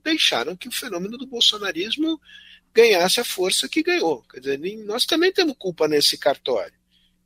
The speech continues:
E precisamos falar sobre isso honesta e francamente. Eu, pelo menos, pra mim,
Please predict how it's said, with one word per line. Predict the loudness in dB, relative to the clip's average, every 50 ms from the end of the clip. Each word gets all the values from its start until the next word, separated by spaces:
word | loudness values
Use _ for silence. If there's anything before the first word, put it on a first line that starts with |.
| _ _ -12
E | -10 -8 -8 -8 -8 -10 -10 -12 -12 -16 -18 -18 -18 -18 -10 -8
precisamos | -6 -6 -6 -6 -4
falar | 0 0 2 2 2
sobre | 2 0 -2 -4 -6 -2
isso | 0 0 0 0 0
honesta | 0 2 2 2 2 0 -4 -6
e | -8
francamente. | -10 -6 -6 -6 -6 -6 -8 -8 -6 -6 -6 -4 -4 -6 -6 0 0
Eu, | 0 0 0
pelo | _ -2 -2 -2 0
menos, | 0 0 0 -2 -4
pra | -6 -6 -4 -4
mim, | -2 -4 -4 -4 -6